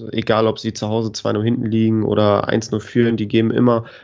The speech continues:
bis zur neunzehnten Minute Vollgas und, äh, ja, sie haben's allen bewiesen und sich sel-, selbst auch mal wieder gezeigt, ähm, zu was sie imstande sind.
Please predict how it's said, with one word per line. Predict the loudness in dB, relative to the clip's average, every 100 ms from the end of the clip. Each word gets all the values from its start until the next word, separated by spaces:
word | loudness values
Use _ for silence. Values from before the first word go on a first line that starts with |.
| -6
bis | -4
zur | 2
neunzehnten | 4 4 2 -4
Minute | -2 -2 -2
Vollgas | 0 2 2 -2 -4
und, | -6 -4 -4 -6 -2
äh, | 0 0 -4 -8 -18 -20 -20 _
ja, | 0 0 0 -8 _ _ _ -8
sie | -4
haben's | 0 0 0 -6 -8 -2
allen | 2 2
bewiesen | 0 2 4 4 4 2
und | 0
sich | -2 -4 -4 -16
sel-, | 0 2 2 0
selbst | -8 0 0 0
auch | -2
mal | -2
wieder | -2 -2
gezeigt, | -2 -2 0 0 -2 -10
ähm, | -6 -4 -4 -8 _
zu | -10 -6
was | -6
sie | -4
imstande | -6 -4 -4 -4
sind. | -6 -12 -14